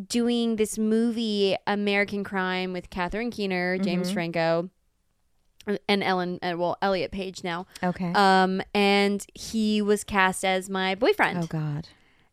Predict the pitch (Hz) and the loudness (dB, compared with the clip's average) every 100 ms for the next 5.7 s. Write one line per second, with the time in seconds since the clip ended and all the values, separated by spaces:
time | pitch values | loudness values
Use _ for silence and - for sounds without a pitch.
0 | _ - 233 240 240 240 233 240 330 330 | _ 0 2 4 4 2 0 2 4 4
1 | 262 240 247 233 226 220 208 196 208 196 | 4 2 2 0 2 2 0 -4 -2 -2
2 | 196 185 180 170 - - - 175 165 156 | -2 2 2 2 0 -6 0 2 4 2
3 | 151 - - 214 196 175 - - _ - | 0 -6 -4 0 0 0 -8 -8 _ -2
4 | 233 196 190 - 180 170 170 170 - - | 0 0 -6 0 2 4 2 -2 -6 -4
5 | 165 160 165 160 156 156 151 | -4 -2 0 2 0 -2 -8